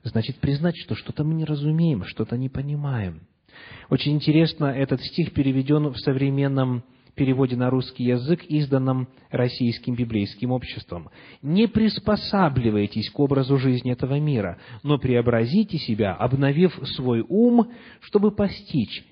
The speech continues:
чего хочет от вас Бог, что для Него хорошо, угодно и совершенно».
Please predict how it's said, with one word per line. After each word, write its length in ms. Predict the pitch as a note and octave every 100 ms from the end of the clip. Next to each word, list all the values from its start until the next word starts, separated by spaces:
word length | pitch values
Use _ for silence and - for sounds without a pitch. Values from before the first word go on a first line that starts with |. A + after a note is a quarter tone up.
| _
чего 400 | - G3+ G#3+ C4
хочет 540 | F#3+ - F3 - D#3
от 260 | - C#3 -
вас 320 | B2+ D3 -
Бог, 640 | C3 A#2+ F#2+ F#2+ - - - _ _ _
что 380 | - - B3+ F#3
для 240 | C3 C#3+
Него 500 | D3 C3+ C3+ B2+ A#2+ -
хорошо, 1000 | - A#2 G2+ - - D3+ F#3+ A3 A3 - _ _ -
угодно 920 | A2 F2+ F#2 B2+ D#3+ D3+ C#3+ C#3 C3+ _ _ _
и 80 | B2
совершенно». 1040 | A#2+ - B2+ B2+ A#2+ - D#2+ D#2 - -